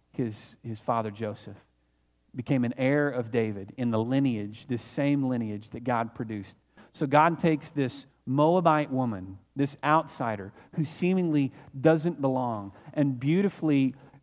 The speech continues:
grafts her into the story of his redeeming purpose. In fact, she becomes, i-, in a sense, uh, a part of the, one of the mothers of Christ in, in, in the sense that they would have considered her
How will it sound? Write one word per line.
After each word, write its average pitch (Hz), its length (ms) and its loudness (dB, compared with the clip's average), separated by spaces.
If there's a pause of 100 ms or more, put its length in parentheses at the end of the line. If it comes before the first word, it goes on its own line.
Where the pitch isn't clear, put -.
(140)
grafts 151 720 2
her 160 220 2
into 127 800 2
the 120 100 -6
story 147 520 0
of 120 120 -8
his 131 420 0 (300)
redeeming 143 600 4
purpose. 139 460 -2
In 123 80 -2
fact, 139 260 2
she - 260 -2
becomes, 156 720 2
i-, 139 100 -10 (240)
in 147 160 4
a 131 40 0
sense, 135 540 0 (240)
uh, 127 280 -8
a 135 100 0
part 156 360 4
of 123 400 2
the, 120 240 0 (140)
one 156 160 4
of 135 100 0
the 131 120 0
mothers 131 720 2
of 117 560 0
Christ 110 480 -2
in, 123 120 -4
in, 127 160 -6
in 123 300 -2
the 117 100 -4
sense 120 300 -6
that 123 160 -10
they 127 140 4
would 127 140 -2
have 113 100 -8
considered 120 440 -4
her 120 240 -2